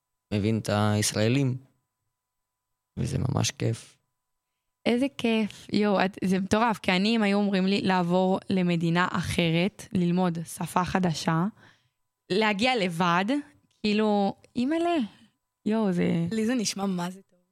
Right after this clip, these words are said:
Speaker 2: זה נשמע
Speaker 3: זה
Speaker 2: לך
Speaker 3: כאילו,
Speaker 2: טוב?
Speaker 3: זה התחלה חדשה לגמרי.
Speaker 2: מסכימה, מסכימה. כי אני באתי לפה בשביל התחלה חדשה,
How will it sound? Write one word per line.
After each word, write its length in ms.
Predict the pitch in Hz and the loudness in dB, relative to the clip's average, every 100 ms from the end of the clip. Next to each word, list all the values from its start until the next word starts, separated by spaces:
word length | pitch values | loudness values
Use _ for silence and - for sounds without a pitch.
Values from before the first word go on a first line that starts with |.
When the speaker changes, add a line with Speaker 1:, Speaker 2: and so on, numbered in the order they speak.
| _ _ _ - | _ _ _ -2
Speaker 2:
זה 80 | 202 | 0
נשמע 200 | 208 202 | 0 0
Speaker 3:
זה 60 | |
Speaker 2:
לך 60 | 285 | 0
Speaker 3:
כאילו, 80 | - | 0
Speaker 2:
טוב? 400 | 202 185 214 285 | 0 0 0 -4
Speaker 3:
זה 200 | 208 214 | -4 -2
התחלה 320 | 208 - 202 202 | -2 -2 -4 -2
חדשה 440 | 233 190 - 208 - | -2 -2 -2 -4 -4
לגמרי. 560 | 190 180 170 185 180 180 | -4 -4 -4 -4 0 0
Speaker 2:
מסכימה, 480 | 175 - 185 185 180 | -2 -2 0 2 2
מסכימה. 460 | 175 - - 175 165 | -2 -4 -2 0 0
כי 100 | 160 | 0
אני 180 | 196 208 | 2 2
באתי 240 | 208 302 | 0 0
לפה 160 | 277 185 | -2 -2
בשביל 320 | 175 175 196 | -2 0 0
התחלה 300 | 180 - 170 | 0 0 -2
חדשה, 380 | - 175 160 | 0 -2 0